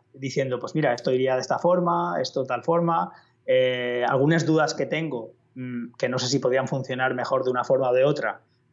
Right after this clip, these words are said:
eh, las planteo de forma abierta y transparente en el vídeo. Eh, tendremos que ver si la persona encargada de marketing le parece bien así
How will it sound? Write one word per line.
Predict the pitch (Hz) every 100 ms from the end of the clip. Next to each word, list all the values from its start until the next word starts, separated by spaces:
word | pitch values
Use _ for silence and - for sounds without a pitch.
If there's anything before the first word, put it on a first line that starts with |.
| -
eh, | 117
las | 117 117
planteo | - 113 110 127 131 127 - _ -
de | 139
forma | 127 127
abierta | 123 120 131 127
y | 123
transparente | 120 120 123 123 123
en |
el | 120
vídeo. | 123 160 151 151 180 110 - -
Eh, | 120 113 117 113 113 113 - - _ - 131 123
tendremos | 123 135 143
que | 165
ver | 143 139
si | 151 143
la | 143
persona | 143 139 143
encargada | 143 139 139 135
de |
marketing | 135 139 135 135
le | 127
parece | 127 131 131
bien | 135
así | 117 208 214 190